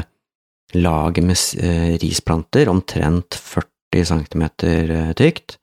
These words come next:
og så presser man det sammen sånn at det blir cirka fem centimeter. Og det er jo de lagene med strå da, fra risplanten som bidrar til å gjøre en tatami både god å gå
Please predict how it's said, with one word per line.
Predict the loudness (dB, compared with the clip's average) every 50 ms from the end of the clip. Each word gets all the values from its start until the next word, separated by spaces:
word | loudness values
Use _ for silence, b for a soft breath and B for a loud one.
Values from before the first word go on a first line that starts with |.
| _ _ _ _ _ _ _ _ _ _ _ _ _ _ _ -10
og | -4 -4
så | -2 0
presser | 2 0 0 0 -2 -4 -4 -2
man | -2 0 2
det | 0 2
sammen | 2 2 2 4 4 6
sånn | 6 4 4
at | 2 0
det | 0 2
blir | 2 2 4 2 2 0 -2 -4
cirka | -4 -2 -2 -2 -4 -4 -10 -14 _ _ -2 -2 -2 -2 -4 _ _ _ _ _
fem | -14 -6 -6 -4 -4 -4 -6 -8
centimeter. | -6 -6 -6 -6 -6 -8 -6 -6 -4 -6 -6 -2 0 2 2 2 -2 _ _ _ _ _ _ _ _ _ _ _ _ _ _ _ _ _ _
Og | 0 2
det | 2
er | 2 2
jo | 4 4
de | 2 2 2
lagene | 0 0 0 -2 0 0 2 2 4 4
med | 4 2
strå | 2 0 -2 0 2 2 4 4 2
da, | 0 -2 -4
fra | -4 0 2 2 2
risplanten | 2 0 -4 -4 -4 -2 0 0 0 -2 0 2 2 2 4
som | 4 2 2 4
bidrar | 4 2 2 2 0 0 0
til | 2 2
å | 4 4
gjøre | 4 2 2 0 0 0
en | 0 -2 -4 _ _ _ _ _ _ _
tatami | -8 -6 -6 -4 -2 0 2 4 4 4
både | 2 2 2 2 2 0 -2 -6 _ _ _ _ _ _ _ -12
god | -6 -2 0 0 2 2 0 0
å | 2 2 2 0 0 -4 _ -6
gå | -4 0 2 4 4